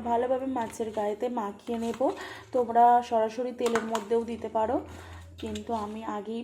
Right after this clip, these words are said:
মাখিয়ে নিলাম। এখন কিন্তু দেখো ভালোভাবে ধোঁয়া ছাড়তে শুরু করে দিয়েছে। তেল যতক্ষণ না গরম হয়ে এইভাবে ধোঁয়া ছাড়বে, ততক্ষণ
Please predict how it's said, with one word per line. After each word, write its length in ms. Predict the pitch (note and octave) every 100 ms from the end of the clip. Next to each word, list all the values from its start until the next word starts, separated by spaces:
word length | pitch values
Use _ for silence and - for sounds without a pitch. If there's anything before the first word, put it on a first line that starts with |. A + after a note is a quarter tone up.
| A#3+
মাখিয়ে 360 | G3+ G3+ - A3
নিলাম। 260 | A3+ A#3 D4+ - - - _ _ - - - - _ - - _ _ _ _ _ _ _ - - - - - - _ - - - - - - -
এখন 220 | B3 C#4+ C#4 C#4+
কিন্তু 240 | C#4 C#4+ C4
দেখো 220 | A#3+ A#3+ C4+ B3
ভালোভাবে 480 | A3+ A3+ A#3 A#3 C#4 C#4
ধোঁয়া 260 | - A3+ A3+ -
ছাড়তে 340 | A3+ A3+ C4+ F#4 - - - - -
শুরু 200 | C4+ C4 A#3+
করে 160 | A3+ G#3+ G#3+
দিয়েছে। 400 | G#3 G#3 - G#3 G#3 - - - - -
তেল 260 | C4+ C#4 D4 C4
যতক্ষণ 520 | A#3 A#3+ A#3+ - C#4 C4+
না 60 | C#4 A#3+
গরম 260 | G#3+ A3 A3+ B3
হয়ে 160 | B3 - - B3+
এইভাবে 340 | B3+ C4 C#4 A#3
ধোঁয়া 220 | A#3 A3+ A3+
ছাড়বে, 260 | C4 A#3 B3 B3+
ততক্ষণ 500 | A#3 A#3 C4+ -